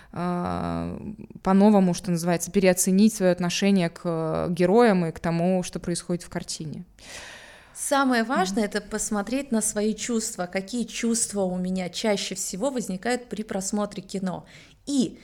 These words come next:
Speaker 2: какие сцены для меня наиболее, э, триггерные. Всё это точка входа. И потом посмотреть, почему эти сцены так меня возбудили, что в них происходило,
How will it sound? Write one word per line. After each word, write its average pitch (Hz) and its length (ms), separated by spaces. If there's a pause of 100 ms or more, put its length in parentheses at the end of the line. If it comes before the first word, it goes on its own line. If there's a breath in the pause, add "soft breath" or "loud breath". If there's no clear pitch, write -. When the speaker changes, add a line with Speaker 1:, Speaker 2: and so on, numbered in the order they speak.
(160 loud breath)
Speaker 2:
какие 233 480
сцены 247 800 (200)
для 190 220
меня 226 500
наиболее, 196 1160 (160)
э, 196 160 (100)
триггерные. 180 720 (580 soft breath)
Всё 240 200
это 285 180
точка 233 320
входа. - 540 (520 soft breath)
И 208 100
потом 220 340
посмотреть, 233 680
почему 240 440
эти 240 160
сцены 202 420
так 190 260
меня 180 220
возбудили, 175 540
что 240 360
в 220 80
них 196 220
происходило, 165 840